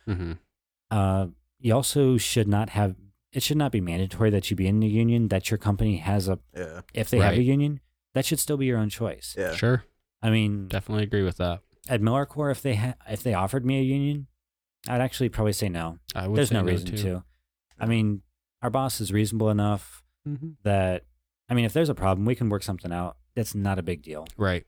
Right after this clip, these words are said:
Speaker 2: He's not going to, you know, do anything that I would say would merit needing a union.
Speaker 3: Yeah.
Speaker 1: Right. Yeah, he doesn't do
Speaker 2: Now,
Speaker 1: anything to f-,
Speaker 2: if I was a
Speaker 1: fuck us over.
Speaker 3: Yeah.
Speaker 2: I mean, he's always very reasonable,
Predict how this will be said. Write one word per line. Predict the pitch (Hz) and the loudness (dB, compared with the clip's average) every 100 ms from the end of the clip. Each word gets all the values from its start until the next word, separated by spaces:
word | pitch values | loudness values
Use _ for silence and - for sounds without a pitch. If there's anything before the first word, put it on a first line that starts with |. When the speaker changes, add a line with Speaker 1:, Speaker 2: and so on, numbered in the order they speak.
| _ _ _ | _ _ _
Speaker 2:
He's | - 117 113 | -2 0 2
not | 113 110 | 0 0
going | 113 107 107 | 2 2 0
to, | - 110 104 101 98 95 92 - _ _ | 0 2 4 4 2 -2 -6 -14 _ _
you | 117 | -2
know, | 113 | 0
do | 104 120 | 2 2
anything | 120 104 113 107 104 | 2 0 0 2 2
that | 95 95 | 2 2
I | 98 | 2
would | 95 | 0
say | - 98 92 92 87 _ _ | 0 0 0 -2 -6 _ _
would | 107 | -2
merit | 95 98 98 95 _ | 2 2 2 -2 _
needing | 110 127 117 82 | -2 0 0 -4
a | |
union. | 76 73 71 _ - | -8 -14 -18 _ -12
Speaker 3:
Yeah. | 90 | -2
Speaker 1:
Right. | 101 87 - _ _ _ _ _ _ _ _ _ _ _ - - | 0 0 -6 _ _ _ _ _ _ _ _ _ _ _ -20 -6
Yeah, | 113 | -6
he | 92 117 | -2 0
doesn't | 107 101 95 | 2 2 4
do | 87 | 2
Speaker 2:
Now, | |
Speaker 1:
anything | 82 82 85 80 | 0 -4 -6 -6
to | |
f-, | - - _ _ _ _ _ | -8 -10 _ _ _ _ _
Speaker 2:
if | 98 107 | -2 4
I | |
was | 107 95 | 4 4
a | 104 | 2
Speaker 1:
fuck | 90 87 | 0 -4
us | 82 | -4
over. | 85 85 82 - | -2 -2 -4 -8
Speaker 3:
Yeah. | 98 98 95 175 - - _ - | -20 -18 0 0 0 -14 _ -4
Speaker 2:
I | 139 | 0
mean, | 143 131 101 | 2 0 -4
he's | - 113 | -2 2
always | 120 127 107 | 4 2 2
very | 120 117 | 2 2
reasonable, | 127 156 98 101 123 | 0 0 2 2 2